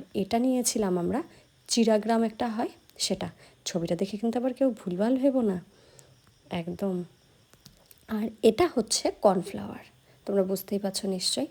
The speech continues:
কর্নফ্লাওয়ারটাকে জলে গুলিয়ে নিতে হবে, এতটাও থিক করা যাবে না যে হাতে লেগে থাকে, আর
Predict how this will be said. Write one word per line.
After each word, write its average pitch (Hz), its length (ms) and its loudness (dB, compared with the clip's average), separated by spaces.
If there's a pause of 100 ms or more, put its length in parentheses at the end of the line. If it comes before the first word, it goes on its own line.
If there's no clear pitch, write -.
(320)
কর্নফ্লাওয়ারটাকে 185 800 0
জলে 185 340 0
গুলিয়ে 185 320 0
নিতে 185 220 0
হবে, 180 260 -4 (560)
এতটাও 247 480 4
থিক - 240 2
করা 254 260 2
যাবে 240 240 4
না 254 200 2 (240)
যে 190 240 0
হাতে 180 280 -2
লেগে 202 220 2
থাকে, 208 380 -6
আর 202 100 -2